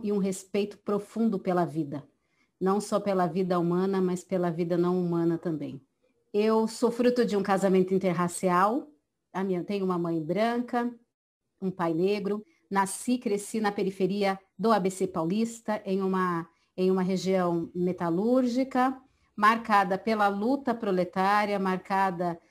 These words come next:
pela construção de sonhos, né? A partir da escassez e a partir também da, da, como eu diria,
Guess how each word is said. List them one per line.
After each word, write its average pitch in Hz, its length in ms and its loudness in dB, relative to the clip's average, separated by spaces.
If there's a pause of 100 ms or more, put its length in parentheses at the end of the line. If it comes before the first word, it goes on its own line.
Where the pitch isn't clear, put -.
(320)
pela 196 600 2
construção 214 920 -4
de 196 140 -4
sonhos, 233 920 0
né? 247 320 -2 (320)
A 185 140 4
partir 226 760 -2 (240)
da 180 320 0
escassez 220 920 2
e 202 100 2
a 196 80 4
partir 196 480 -2
também 220 640 -2 (320)
da, 185 720 2 (1120)
da, 208 640 0
como 247 180 -2
eu 220 60 -2
diria, 180 540 0